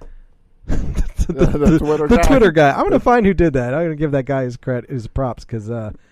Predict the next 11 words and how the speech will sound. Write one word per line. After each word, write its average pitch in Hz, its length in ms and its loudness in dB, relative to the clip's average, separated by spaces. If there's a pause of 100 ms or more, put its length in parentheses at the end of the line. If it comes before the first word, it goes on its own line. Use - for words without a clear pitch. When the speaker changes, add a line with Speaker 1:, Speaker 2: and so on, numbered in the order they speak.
(600)
Speaker 1:
I, 143 240 -2
I 135 160 -4
completely 170 600 0
doubted 139 360 0
him, 113 200 -8
and 110 120 -12
he 127 140 -10
was 123 220 -8
right. 117 280 -8 (420)
Speaker 2:
That's 82 300 -18
funny. 90 320 -12